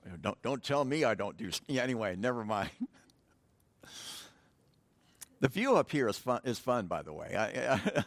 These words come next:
I don't know if you've ever noticed that, but anyway. But, but it, this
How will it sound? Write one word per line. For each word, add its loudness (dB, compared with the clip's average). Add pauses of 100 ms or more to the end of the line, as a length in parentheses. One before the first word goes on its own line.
(320)
I -10
don't 2
know 4
if 4
you've 0
ever 4
noticed 0
that, -4
but 2
anyway. 0 (340)
But, 6
but 10 (580)
it, -6
this 2